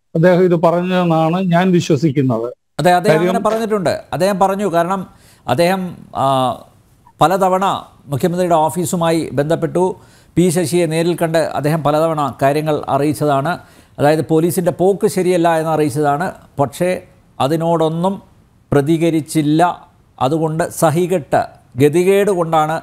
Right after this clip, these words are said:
Speaker 2: ഇങ്ങനെ ഒരു വാർത്താ സമ്മേളനം നടത്തി ഇക്കാര്യങ്ങളൊക്കെ പറയേണ്ടി വന്നത്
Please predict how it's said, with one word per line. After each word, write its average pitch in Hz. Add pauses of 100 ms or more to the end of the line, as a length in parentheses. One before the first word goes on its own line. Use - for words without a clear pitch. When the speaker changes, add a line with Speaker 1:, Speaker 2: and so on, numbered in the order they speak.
(140)
Speaker 2:
ഇങ്ങനെ 151 (140)
ഒരു 143
വാർത്താ 143
സമ്മേളനം 147
നടത്തി 143 (280)
ഇക്കാര്യങ്ങളൊക്കെ 151 (580)
പറയേണ്ടി 170
വന്നത് 151